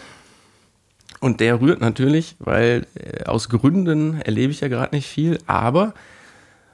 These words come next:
ich bin relativ oft an meinem Vor-, Vorratsschrank.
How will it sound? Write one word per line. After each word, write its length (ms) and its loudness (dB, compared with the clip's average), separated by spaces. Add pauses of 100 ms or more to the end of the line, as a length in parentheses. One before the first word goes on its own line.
(480)
ich 160 -8
bin 160 0
relativ 360 -4
oft 220 -2
an 60 -2
meinem 140 2
Vor-, 360 0
Vorratsschrank. 640 -4